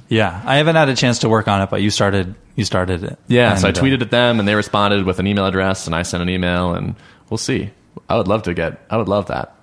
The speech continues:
Speaker 1: Yeah.
Speaker 2: I, I think there are probably actually a lot of interesting, like, business processy people that we could have on.
Speaker 1: Yeah.
Speaker 2: That would be appealingly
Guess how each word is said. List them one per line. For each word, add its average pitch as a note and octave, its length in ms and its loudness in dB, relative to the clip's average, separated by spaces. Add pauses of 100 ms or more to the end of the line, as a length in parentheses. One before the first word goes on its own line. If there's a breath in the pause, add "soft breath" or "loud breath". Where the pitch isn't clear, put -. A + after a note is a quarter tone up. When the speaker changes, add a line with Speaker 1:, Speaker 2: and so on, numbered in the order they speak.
(240)
Speaker 1:
Yeah. F2+ 260 -2 (160)
Speaker 2:
I, D#2+ 80 -2 (120)
I - 20 -2
think C#3+ 340 -6
there G#2+ 300 -4
are - 20 0
probably F#2 200 0
actually F2+ 180 -2
a E2+ 40 -2
lot F2 140 0
of - 80 -4
interesting, F#2 340 -4
like, E2+ 200 -8
business E2+ 360 -4
processy - 600 -8
people - 300 -8
that - 100 -8
we - 80 -8
could - 120 -8
have - 200 -6
on. - 380 -8
Speaker 1:
Yeah. F#2 300 -2 (160)
Speaker 2:
That - 100 -6
would - 100 -6
be - 300 -6 (920)
appealingly - 680 -8